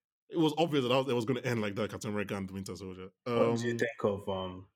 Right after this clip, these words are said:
Speaker 2: Bucky's wrap up, like, you know, confessing to the murder and that?
Speaker 1: Yeah, I mean,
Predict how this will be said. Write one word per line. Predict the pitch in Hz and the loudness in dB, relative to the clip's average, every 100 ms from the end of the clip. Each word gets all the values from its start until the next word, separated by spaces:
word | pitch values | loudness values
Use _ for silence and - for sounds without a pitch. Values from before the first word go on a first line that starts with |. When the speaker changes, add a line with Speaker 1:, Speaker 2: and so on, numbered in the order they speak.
| _ - | _ -4
Speaker 2:
Bucky's | 98 - 101 | -4 -4 -6
wrap | 98 95 - | -4 -4 -4
up, | 101 - - - | -4 -4 -8 -12
like, | 98 - | -12 -12
you | 95 | -12
know, | 92 90 | -12 -12
confessing | - 95 98 - 98 | -14 -8 -6 -6 -10
to | 92 | -12
the | 92 | -14
murder | 98 95 95 - | -14 -14 -16 -18
and | 101 | -18
that? | 95 101 - _ _ _ _ _ _ _ _ | -14 -14 -16 _ _ _ _ _ _ _ _
Speaker 1:
Yeah, | 170 220 | 0 2
I | |
mean, | 147 135 107 95 | 4 4 0 -6